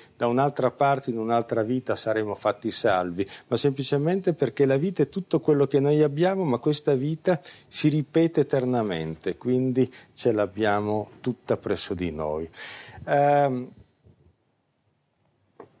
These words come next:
creatori di valori, ma contemporaneamente, appunto, non basta definirsi creatori di valori per, per star bene. Fra l'altro,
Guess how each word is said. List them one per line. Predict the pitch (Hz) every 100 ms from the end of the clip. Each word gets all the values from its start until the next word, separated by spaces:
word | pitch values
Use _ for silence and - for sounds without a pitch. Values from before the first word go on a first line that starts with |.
| _ _
creatori | - 135 123 151 131
di | 117
valori, | 98 92 85 82 85 98
ma | 123 131 -
contemporaneamente, | 143 120 143 123 151 156 151 135 131 135 - 131 - - - -
appunto, | 98 - 110 98 101
non | 104 107
basta | 127 131 - 120 92 - - - _
definirsi | 107 101 110 107 123 117 - 98
creatori | 98 107 101 127 117
di | 101
valori | 110 113 120 127
per, | - _ 101 98 95 92 87 80
per | 90
star | - 104 90
bene. | 92 110 87 85
Fra | - 90
l'altro, | 92 98 107 - 95